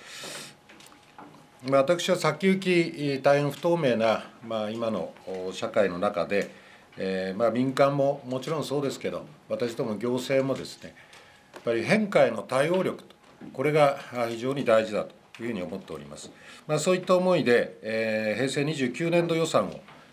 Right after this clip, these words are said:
時代の先を、お、見据え、十年ビジョンを、お、加速させる予算と、こう、お、名付けさせていただきました。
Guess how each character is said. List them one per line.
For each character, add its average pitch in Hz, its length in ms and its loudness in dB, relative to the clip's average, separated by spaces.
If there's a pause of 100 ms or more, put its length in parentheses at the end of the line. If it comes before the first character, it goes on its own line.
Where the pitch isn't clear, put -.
時 117 160 -2
代 156 200 6
の 151 120 2
先 143 340 0
を、 139 380 4
お、 123 180 2
見 127 140 2
据 143 220 2
え、 - 100 -8 (280)
十 127 220 2
年 127 200 4
ビ 127 100 0
ジ 120 80 0
ョ 107 60 2
ン 107 100 2
を、 123 400 2
お、 95 40 -6
加 110 140 -4
速 - 240 -6
さ 117 140 -2
せ 151 100 -4
る 151 100 0
予 120 120 2
算 90 260 0
と、 - 80 -18 (540)
こ 120 400 2
う、 98 160 -4
お、 98 40 -6
名 104 140 -2
付 95 140 -8
け 104 100 -2
さ 95 140 -6
せ 92 160 -8
て 127 160 0
い - 80 -4
た 90 80 -2
だ 80 100 -6
き - 100 -16
ま 78 80 -16
し - 120 -14
た。 - 80 -18